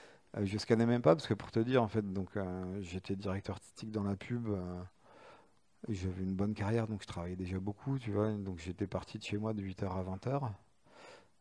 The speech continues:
Euh, et quand on est arrivé à Meaux, en fait, la maison, on l'a retapée, euh, on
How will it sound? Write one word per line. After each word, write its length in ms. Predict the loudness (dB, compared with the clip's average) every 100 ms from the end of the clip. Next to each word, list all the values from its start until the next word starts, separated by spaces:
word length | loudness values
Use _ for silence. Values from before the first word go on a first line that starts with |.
| -12
Euh, 340 | -10 -8 -6 -6
et 40 |
quand 200 | -4 -4
on 100 | 0
est 20 |
arrivé 300 | 2 4 4
à 100 | 4
Meaux, 240 | 6 6 6
en 60 |
fait, 240 | 2 -2 -4
la 140 | -4
maison, 220 | -2 -2 -2
on 40 |
l'a 80 | -4
retapée, 540 | -4 -4 -2 0 0
euh, 60 | 0 -4 -8 -10 -10 -10 -10 -12 -10
on 80 | -10